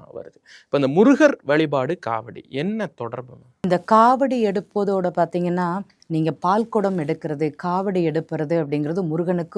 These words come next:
Speaker 2: ரொம்ப ரொம்ப பிடித்த நிகழ்வு. நீங்க வந்து மாலையிட்டு ஒரு பால் குடம் எடுத்து முருகனுக்கு அபிஷேகம் செய்வது, உண்மையிலேயே எல்லாரையும் குளிர வைக்க முடியுமானா கண்டிப்பாக முடியாது. ஆனா முருகனை மாத்திரம் இந்த பாலாபிஷேகத்துல குளிர வைக்க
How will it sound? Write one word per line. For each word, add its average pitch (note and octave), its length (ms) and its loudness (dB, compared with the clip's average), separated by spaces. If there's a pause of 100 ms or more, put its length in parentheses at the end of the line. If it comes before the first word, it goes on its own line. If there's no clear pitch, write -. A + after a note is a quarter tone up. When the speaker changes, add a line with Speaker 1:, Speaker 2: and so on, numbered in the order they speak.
Speaker 2:
ரொம்ப D3+ 260 -4
ரொம்ப F3+ 280 0
பிடித்த D3+ 340 -6
நிகழ்வு. A#2 360 -8 (220)
நீங்க E3 240 0
வந்து F3+ 160 -2 (200)
மாலையிட்டு F3 680 0 (160)
ஒரு E3 120 -6 (160)
பால் E3+ 300 0
குடம் F3+ 260 2
எடுத்து D3 280 -6 (140)
முருகனுக்கு E3+ 480 0 (220)
அபிஷேகம் F#3 680 0
செய்வது, C3+ 400 -4 (360)
உண்மையிலேயே A3 560 6 (260)
எல்லாரையும் A3+ 580 4
குளிர A3 320 4
வைக்க G3 260 -4
முடியுமானா F3 480 0 (100)
கண்டிப்பாக D3+ 540 -4
முடியாது. C3 400 -2 (300)
ஆனா G3 120 6 (140)
முருகனை A#3 480 2
மாத்திரம் A3 320 -2 (120)
இந்த D#3+ 140 0 (200)
பாலாபிஷேகத்துல F#3+ 1120 4 (380)
குளிர B3 280 10
வைக்க F3+ 160 -2